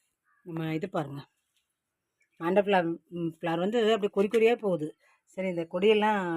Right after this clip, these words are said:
கட் பண்ணி விட்டாச்சு. கட் பண்ணிட்டு செடியாவே இருக்கலாம்னு. இது பாருங்க, பாரிஜாதம். பாரிஜாதம் நல்லா கொழுந்து விட்டு வளர்ந்துட்டுருக்கு. மொக்கு வைக்கல, வச்சதுன்னா அதையும் பார்க்கலாம்.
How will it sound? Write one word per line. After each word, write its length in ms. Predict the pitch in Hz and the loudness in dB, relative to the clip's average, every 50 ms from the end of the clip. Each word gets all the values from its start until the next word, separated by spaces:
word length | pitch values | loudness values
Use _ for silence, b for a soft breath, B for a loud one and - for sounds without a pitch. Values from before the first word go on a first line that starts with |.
| 165 160 - | -6 -6 -10
கட் 200 | 160 156 - - | -12 -12 -10 -8
பண்ணி 180 | 214 202 196 185 | -6 -6 -4 -4
விட்டாச்சு. 420 | 175 160 165 160 147 - - - - _ _ _ _ _ _ _ _ _ _ _ _ | -6 -6 -8 -12 -16 -16 -18 -20 -20 _ _ _ _ _ _ _ _ _ _ _ _
கட் 180 | - 156 - | -20 -20 -16
பண்ணிட்டு 300 | - 175 175 175 165 190 - _ | -12 -10 -8 -8 -10 -10 -12 _
செடியாவே 400 | 175 175 175 185 190 185 175 175 | -10 -6 -4 -2 -2 0 0 -2
இருக்கலாம்னு. 480 | 170 160 - - 147 139 135 139 139 - _ _ _ _ _ _ _ _ _ _ 175 | -2 -4 -8 -18 -20 -20 -20 -20 -20 -20 _ _ _ _ _ _ _ _ _ _ -16
இது 120 | 165 175 | -16 -12
பாருங்க, 360 | 165 185 180 180 190 196 208 226 226 202 175 160 156 147 143 143 143 _ _ _ _ _ - | -6 -4 -4 -4 -4 -6 -8 -8 -8 -6 -6 -8 -8 -10 -16 -20 _ _ _ _ _ _ -8
பாரிஜாதம். 640 | 160 160 175 185 180 170 180 165 151 151 160 165 _ _ _ _ _ _ _ _ _ _ - | -4 -4 -2 -2 -2 -2 -2 -2 -4 -6 -10 -14 _ _ _ _ _ _ _ _ _ _ -12
பாரிஜாதம் 480 | 160 165 170 180 185 185 185 196 214 214 185 | -10 -10 -6 -2 -2 -2 0 -2 -4 -6 -6
நல்லா 500 | 165 165 165 170 180 190 202 214 226 226 202 _ | -6 -4 -4 -4 -6 -6 -6 -6 -6 -8 -8 _
கொழுந்து 340 | 175 165 165 180 190 185 185 | -14 -14 -12 -10 -10 -10 -12
விட்டு 220 | 175 170 - 202 202 190 170 | -12 -14 -14 -14 -14 -12 -12
வளர்ந்துட்டுருக்கு. 640 | 165 160 160 170 165 160 - _ 147 _ _ 175 160 _ _ _ _ _ _ _ _ _ _ _ _ _ _ _ _ _ _ _ _ _ _ _ _ _ _ _ _ _ _ _ | -12 -14 -14 -16 -16 -18 -20 _ _ _ _ -20 _ _ _ _ _ _ _ _ _ _ _ _ _ _ _ _ _ _ _ _ _ _ _ _ _ _ _ _ _ _ _ _
மொக்கு 380 | 160 156 147 147 _ _ - 190 | -20 -20 -20 -20 _ _ -10 -10
வைக்கல, 320 | 180 175 - 180 180 175 170 - _ _ _ _ _ _ _ _ _ _ _ _ _ _ _ _ - | -10 -10 -12 -14 -14 -14 -14 -16 _ _ _ _ _ _ _ _ _ _ _ _ _ _ _ _ -20
வச்சதுன்னா 520 | 175 - _ - 175 165 165 170 175 202 269 330 - _ _ _ _ | -20 -20 _ -20 -18 -16 -14 -12 -12 -12 -12 -14 -16 _ _ _ _
அதையும் 320 | 156 143 151 151 147 _ | -20 -20 -20 -20 -20 _
பார்க்கலாம். 400 | - 151 143 - - 147 143 - | -16 -16 -16 -16 -20 -20 -20 -20